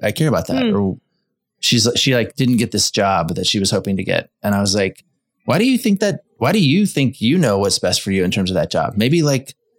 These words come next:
Speaker 1: the universe knows, or the people who are hiring know, or the,
Speaker 2: Mm-hmm.
Speaker 1: like,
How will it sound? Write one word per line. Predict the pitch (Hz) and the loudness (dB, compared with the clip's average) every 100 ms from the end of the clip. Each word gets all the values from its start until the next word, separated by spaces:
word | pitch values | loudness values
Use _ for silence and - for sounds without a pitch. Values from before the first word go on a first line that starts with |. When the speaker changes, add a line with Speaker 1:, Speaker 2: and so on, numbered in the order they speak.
| _ _ | _ _
Speaker 1:
the | 107 | 0
universe | 110 175 104 87 - | 2 2 0 -2 -2
knows, | 85 - 95 | -2 -2 -2
or | 98 | -2
the | 98 104 | -4 -2
people | 143 139 | -2 0
who | 131 131 | 2 2
are | 123 | 0
hiring | 120 160 123 92 | 0 2 2 2
know, | 90 82 - | 0 -2 -2
or | 90 | 0
the, | 185 | 0
Speaker 2:
Mm-hmm. | 190 185 | 0 0
Speaker 1:
like, | 208 196 240 | 0 0 -2